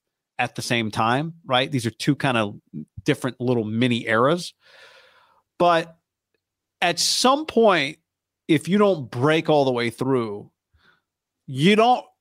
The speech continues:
average a conference championship game every other season forever. Like,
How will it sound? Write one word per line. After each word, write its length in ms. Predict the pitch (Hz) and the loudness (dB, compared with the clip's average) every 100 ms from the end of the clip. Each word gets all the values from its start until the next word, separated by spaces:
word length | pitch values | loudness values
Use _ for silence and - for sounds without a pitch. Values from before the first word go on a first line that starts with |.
| _ _ _ | _ _ _
average 680 | - 160 156 151 131 - - - | -2 0 2 2 2 -2 -4 -4
a 60 | 147 | -4
conference 320 | 143 127 123 | -2 -2 -2
championship 380 | 131 113 131 127 | -2 -2 -4 -2
game 160 | 113 | 0
every 220 | 110 113 | 0 -2
other 140 | 107 101 | -4 -4
season 320 | - 110 92 | -6 -8 -10
forever. 480 | 85 98 92 - - _ _ | -12 -10 -10 -14 -20 _ _
Like, 200 | 131 120 | -2 -2